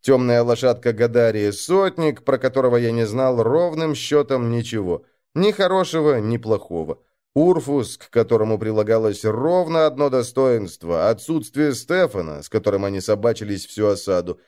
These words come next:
Тот самый Урфус, у которого меч не залёживался в ножнах, а язык за зубами. Рохля Лавель, с какого-то перепугу снятый с поста в Окселе.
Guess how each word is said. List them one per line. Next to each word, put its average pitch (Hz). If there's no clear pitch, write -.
Тот 170
самый 170
Урфус, 185
у 170
которого 170
меч 160
не 160
залёживался 147
в 123
ножнах, 156
а 139
язык 127
за 117
зубами. 98
Рохля 120
Лавель, 117
с -
какого-то 107
перепугу 110
снятый 104
с -
поста 101
в 101
Окселе. 98